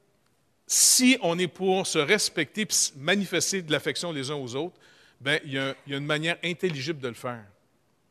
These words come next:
Donc, c'est pour ça que c'est même important comment on s'habille. Je me rappelle, euh, quand j'étais tout jeune croyant,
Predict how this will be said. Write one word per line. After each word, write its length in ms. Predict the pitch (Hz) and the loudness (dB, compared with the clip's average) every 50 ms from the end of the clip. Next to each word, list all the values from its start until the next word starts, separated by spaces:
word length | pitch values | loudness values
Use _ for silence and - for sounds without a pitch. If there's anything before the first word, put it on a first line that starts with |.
| _ _ _ _ _ _ _ _ _ _ | _ _ _ _ _ _ _ _ _ _
Donc, 220 | - 113 151 165 - | -8 -6 -4 -2 -2
c'est 120 | - 151 | -2 -2
pour 160 | - 170 165 | -4 -4 -6
ça 140 | - 277 277 | -4 -6 -6
que 160 | - - 165 | -4 -4 -2
c'est 160 | 147 - 151 | -2 -2 -2
même 200 | 147 175 208 214 | -2 -2 -2 -2
important 380 | 185 160 - 160 143 - - 240 | -2 -2 -2 -4 -4 -4 -6 -6
comment 240 | - - 151 185 214 | -4 -6 -4 -4 -4
on 60 | 196 | -4
s'habille. 480 | - - 180 165 156 214 220 185 120 107 _ _ _ _ _ _ _ _ - - - _ | -2 -2 -2 -4 -4 -8 -14 -14 -18 -20 _ _ _ _ _ _ _ _ -20 -20 -20 _
Je 120 | - 131 | -8 -2
me 80 | 147 156 | 2 2
rappelle, 400 | 156 156 156 196 208 214 208 185 | 2 4 4 6 6 6 6 6
euh, 120 | 160 139 127 | 4 4 2
quand 140 | - 156 156 | 0 -2 -4
j'étais 160 | - - 139 | -2 -4 -6
tout 180 | - - 180 170 | -6 -6 -6 -4
jeune 220 | 151 180 180 175 | -4 -4 -4 -6
croyant, 480 | - - - 139 131 131 139 156 170 | -8 -4 -2 -2 0 0 -2 -4 -6